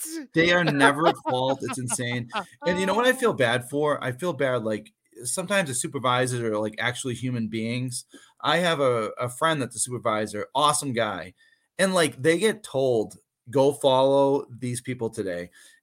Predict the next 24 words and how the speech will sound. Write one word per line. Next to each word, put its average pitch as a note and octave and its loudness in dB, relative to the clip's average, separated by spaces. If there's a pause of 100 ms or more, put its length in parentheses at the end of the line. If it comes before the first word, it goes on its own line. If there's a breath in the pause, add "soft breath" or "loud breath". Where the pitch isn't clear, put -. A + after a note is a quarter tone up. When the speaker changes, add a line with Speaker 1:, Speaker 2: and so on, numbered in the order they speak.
Speaker 1:
And C3+ 0
I C#3+ 4
was D#3+ 2
coming D#3 -2
up D3 -2
from C#3+ -6
a C3 0
house, C3+ 0
Joe, C3+ 0
and, B2+ -6
and C3 -2
I B2 2
have B2+ 0
to C3+ 0
admit, A#2 -2
I A2+ -2
had A#2 2
everything B2 0
wrong. A2+ -2
I A#2 -2
had A#2 0
my A2+ -4
mirror C3 0
out. A#2+ 0